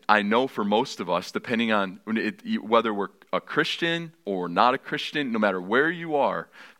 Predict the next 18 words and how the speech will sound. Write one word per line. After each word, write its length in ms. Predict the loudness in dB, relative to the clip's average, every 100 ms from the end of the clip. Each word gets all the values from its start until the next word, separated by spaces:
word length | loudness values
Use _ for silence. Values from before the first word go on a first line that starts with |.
| 2
at 220 | 4 4
on 80 | -2
your 100 | -6
spiritual 440 | -6 -4 -4 -6
journey, 400 | -6 -4 -4 -8 -14 -20 _
when 220 | -4 -2
you 260 | -2 -2 -4
experience 840 | -6 -6 -8 -2 0 2 0 -4
inner 140 | -4
peace, 540 | -4 -4 -4 -6 -18 -20 _ _ _ -20 -20 -18
when 240 | -4 -2 0
you 340 | 0 0 0 -8
see 400 | -14 -10 -4 -4
peace 420 | -4 -6 -4 -4 -4
between 540 | -8 -6 -2 -2 -2 -8 _
people, 540 | -6 -6 -4 -4 -4 -10 _ _ _ _ _ _
you 180 | -4 -2
go, 340 | 0 -2 -4